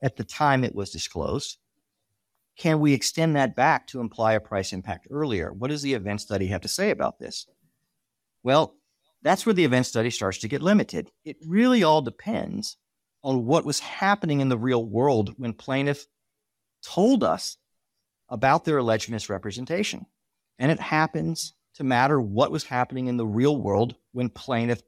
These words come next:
tells us that it missed its earnings guidance. So in our example, we said that plaintiff tells us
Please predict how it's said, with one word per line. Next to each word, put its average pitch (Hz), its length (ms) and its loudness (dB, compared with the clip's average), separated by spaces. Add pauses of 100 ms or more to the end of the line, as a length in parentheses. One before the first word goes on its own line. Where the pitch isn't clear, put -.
tells 107 320 -4
us 107 180 -6
that 117 140 -4
it 110 180 2
missed 127 240 2
its 107 140 -6
earnings 90 260 -2
guidance. 123 500 -4 (640)
So 165 160 -2
in 156 80 4
our 180 160 8
example, 156 680 0
we 143 100 2
said 160 320 2
that 131 160 2 (480)
plaintiff 196 420 2
tells 160 360 2
us 143 240 -8